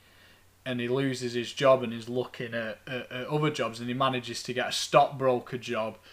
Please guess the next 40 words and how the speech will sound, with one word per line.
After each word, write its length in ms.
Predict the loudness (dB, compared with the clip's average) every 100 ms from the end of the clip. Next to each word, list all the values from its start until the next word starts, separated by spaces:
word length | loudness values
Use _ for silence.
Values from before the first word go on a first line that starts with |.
| -20 -18
in 220 | -8 -4 -2
that, 380 | -2 -2 -4
that 200 | -4 -4
really 400 | -4 -2 0 0
rough 480 | -4 -6 0 0 -2
place 420 | -6 -4 -4 -8 -8
that, 360 | -8 -8 -8
uh, 140 | -8 -4
Spike 500 | -2 2 2 2 -2
Jonze 400 | 0 0 -2 -6
is 180 | -8
the, 260 | -10 -8 -8
uh, 100 | -8 -4
main, 420 | -4 -2 -4 -8 -14 -20 -20 -20 -10
main, 400 | -2 0 0 0
uh, 240 | 0 0 0
main 340 | 0 0 0 4
man 300 | 6 6 2
there, 300 | -2 -4 -4
and 140 | -6
a 60 | -10
couple 460 | -10 -6 -2 0
other, 260 | -2 -4 -8 -12
uh, 140 | -14 -12
somebody 440 | -8 -8 -8 -10
from 340 | -10 -8 -6
My 220 | -6 -6 -6
Name 260 | -8 -8
Is 140 | -8 -6
Earl 240 | -4 -6
is 100 | -8
in 160 | -10 -10
there 220 | -8 -10
as 120 | -8
well. 560 | -4 -4 -4 -4 -6 -6
<laughs> 60 | -16 -16 -18 -20 -20 -20 -20 _ -6
You, 240 | -4 -2 -2
you, 200 | -2 -2
you, 280 | 0 0 -2
you, 120 | -6